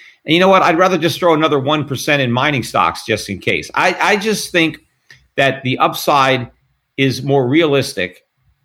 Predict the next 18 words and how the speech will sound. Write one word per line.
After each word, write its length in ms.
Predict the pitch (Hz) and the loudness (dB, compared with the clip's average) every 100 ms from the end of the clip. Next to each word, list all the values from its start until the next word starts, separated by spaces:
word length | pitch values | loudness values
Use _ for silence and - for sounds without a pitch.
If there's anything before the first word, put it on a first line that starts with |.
| - | -2
and 280 | 135 123 120 | -2 0 -2
the 80 | 131 | -2
downside 580 | 139 147 147 139 127 | 0 0 0 0 2
is 140 | 113 123 | 0 -2
actually 460 | 117 113 117 107 | -2 -2 -6 -6
less. 500 | 101 135 98 - - - _ _ - - - | -2 0 -2 -6 -16 -20 _ _ -20 -20 0
But 200 | 190 185 | 0 2
it 140 | 214 | 0
could 200 | 220 240 | 0 2
happen 400 | 190 190 214 151 95 | 2 2 0 -2 -4
if 140 | 127 | -4
enough 340 | 156 170 190 | -2 -2 -2
people 260 | - 180 165 | -6 -8 -6
decided 500 | 151 - 156 151 143 | -6 -2 0 0 0
to 40 | 127 | -2
buy 300 | 139 175 156 | 0 2 2
it. 220 | 98 - _ _ _ | 0 -4 _ _ _
But 380 | 180 170 - - | 0 0 -4 -20